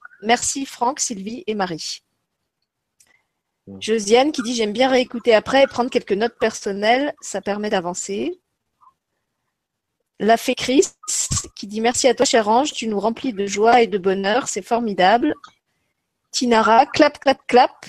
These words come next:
Speaker 1: Mon cœur,
Speaker 2: Ah.
Speaker 1: je sautille encore de joie. C'est vrai qu'on sent que t'as travaillé encore, hein.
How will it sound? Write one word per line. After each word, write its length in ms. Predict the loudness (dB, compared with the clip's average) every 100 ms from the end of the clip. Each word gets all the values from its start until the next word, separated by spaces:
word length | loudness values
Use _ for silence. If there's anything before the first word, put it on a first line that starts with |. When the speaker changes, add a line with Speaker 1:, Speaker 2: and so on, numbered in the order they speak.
| -12
Speaker 1:
Mon 100 | -10
cœur, 420 | 2 4 4 2
Speaker 2:
Ah. 40 | -2
Speaker 1:
je 140 | -12 -12
sautille 420 | -10 -10 -10 -12
encore 240 | -4 -4
de 80 | -2
joie. 320 | -2 2 2 0 _ _ _ _
C'est 100 | -2
vrai 80 | 0
qu'on 120 | 2
sent 100 | 0 0
que 60 |
t'as 80 | -2
travaillé 320 | -2 -2 -2
encore, 300 | -4 -4 -4
hein. 80 | -6